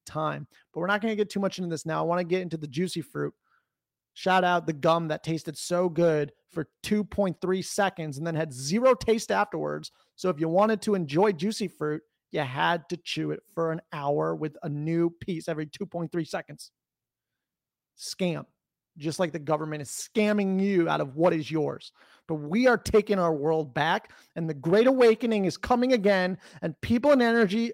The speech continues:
people in energy, people in Europe are rising up about the energy. And if you haven't seen the viral photo that came, uh, that was around on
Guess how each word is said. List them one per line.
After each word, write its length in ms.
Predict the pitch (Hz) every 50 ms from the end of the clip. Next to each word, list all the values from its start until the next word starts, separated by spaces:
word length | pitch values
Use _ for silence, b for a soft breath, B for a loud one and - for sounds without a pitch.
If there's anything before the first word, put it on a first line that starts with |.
| - _ -
people 240 | - 180 170 175 165
in 100 | 156 165
energy, 400 | 147 143 147 135 127 127 123 - _ _ _ _ _ _ _ -
people 380 | - 240 285 233 277 269 269
in 240 | 494 247 262 247 220
Europe 440 | 214 254 320 349 311 269 240 226 - -
are 220 | 175 175 175 175 185
rising 560 | 202 226 247 294 311 339 339 392 381 370 370
up 200 | 359 311 196 - - _ _ -
about 300 | 208 175 220 214 214 214
the 160 | 226 214 214
energy. 520 | 220 220 226 226 196 143 156 160 156 151 - b b b b b b
And 160 | - 190 202
if 140 | 196 190 190
you 100 | 214 202
haven't 480 | 175 139 147 202 233 254 262 285 285 233
seen 300 | - - 277 269 254 233
the 100 | 214 196
viral 380 | 180 202 214 214 220 226 220
photo 360 | - - 214 202 208 208 196 185
that 220 | 170 170 170 _
came, 480 | - - 202 208 214 214 220 214 202 214 _ -
uh, 60 | 196 185
that 100 | 185 175
was 100 | 165 160
around 320 | 175 180 185 196 202 202
on 220 | 190 175 165 160